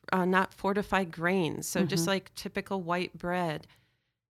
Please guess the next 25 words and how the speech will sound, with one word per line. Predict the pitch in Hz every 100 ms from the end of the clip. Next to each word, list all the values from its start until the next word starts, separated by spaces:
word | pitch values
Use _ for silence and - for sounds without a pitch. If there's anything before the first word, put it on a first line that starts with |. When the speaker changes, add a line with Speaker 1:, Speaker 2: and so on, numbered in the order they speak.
| -
Speaker 1:
And | 202 185
again, | 190 220 208
I'm | 214
not | 240
vilifying | 220 226 240 233 247 240 233
anything, | 214 240 240 190 175 170
but | 165 214 196 -
try | - 220
to | 208
limit | 190 175 165 208 233
those | 247 247 -
foods. | - 269 262 262 - -
Speaker 2:
Mm-hmm. | 190 147 185
Speaker 1:
Or, | 214 262 262 233 - - _
you | - 254
know, | 214
if | 214
you're | 247
making | 240 262 381
a | 339
recipe | 180 180 - 233 - 214
that | 196 -
calls | 202 185 -
for | 190
sugar, | - 208 214 196 190